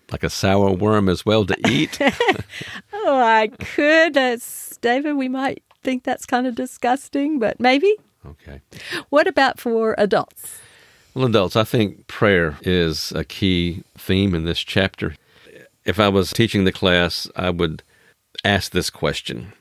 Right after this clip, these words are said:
Speaker 1: And this is a question actually that has no right or wrong answer, but it's the question that this story brings up.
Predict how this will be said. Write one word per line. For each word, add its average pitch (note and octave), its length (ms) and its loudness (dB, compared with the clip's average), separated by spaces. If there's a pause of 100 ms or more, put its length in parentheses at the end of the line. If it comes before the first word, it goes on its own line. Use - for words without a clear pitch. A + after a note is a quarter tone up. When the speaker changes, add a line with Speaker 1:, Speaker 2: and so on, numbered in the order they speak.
(120)
Speaker 1:
And G2+ 100 0
this D#3+ 160 2
is F#3+ 300 -2
a A2+ 60 -4
question A2+ 520 2
actually G#2 280 0
that F#2 120 4
has F2 220 2
no F#2+ 400 4
right F2 420 -2
or E2+ 120 -6
wrong E2 460 -2
answer, G2 500 -2 (560)
but A#2+ 100 0
it's C#3 100 2
the A2 80 0
question B2+ 460 0
that F#2+ 160 0 (220)
this - 300 0 (120)
story A#2 460 2
brings F2 460 0
up. - 380 -6